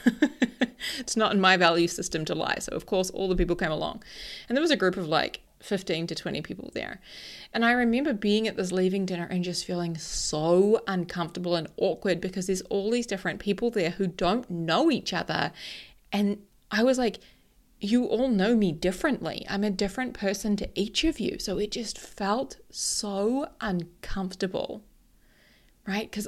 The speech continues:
I was the chameleon and I would fit in with different people.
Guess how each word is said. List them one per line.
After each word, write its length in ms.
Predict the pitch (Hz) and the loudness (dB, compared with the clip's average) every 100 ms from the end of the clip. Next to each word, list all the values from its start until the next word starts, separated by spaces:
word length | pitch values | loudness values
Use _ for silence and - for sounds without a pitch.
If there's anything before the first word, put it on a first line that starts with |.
| - | -6
I 220 | 180 196 | -4 0
was 180 | 240 240 | 0 0
the 140 | - | -2
chameleon 760 | - 214 180 180 220 208 - - - | -2 -2 0 0 0 -2 -4 -10 -6
and 100 | 190 | -2
I 80 | 185 | 0
would 140 | 202 | 0
fit 260 | - - 214 | -4 -2 0
in 220 | 185 185 | 0 0
with 160 | 185 185 | -2 -2
different 340 | 185 185 180 | -4 -2 -6
people. 480 | - 185 - - | -4 -6 -4 -6